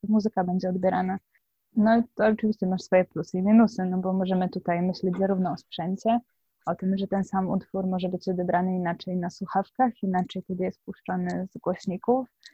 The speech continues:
I to samo sprawia, że może być, e,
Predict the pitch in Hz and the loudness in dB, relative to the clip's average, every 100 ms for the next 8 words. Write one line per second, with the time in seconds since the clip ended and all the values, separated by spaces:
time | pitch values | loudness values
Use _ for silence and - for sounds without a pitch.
0 | _ 196 196 202 185 - _ 196 190 190 | _ -6 -4 -4 -4 -8 _ 0 2 -2
1 | - 190 185 190 190 185 190 185 185 185 | -2 0 2 2 0 -2 -2 -4 -4 -6
2 | - - 190 196 202 | -8 -8 -4 -2 -4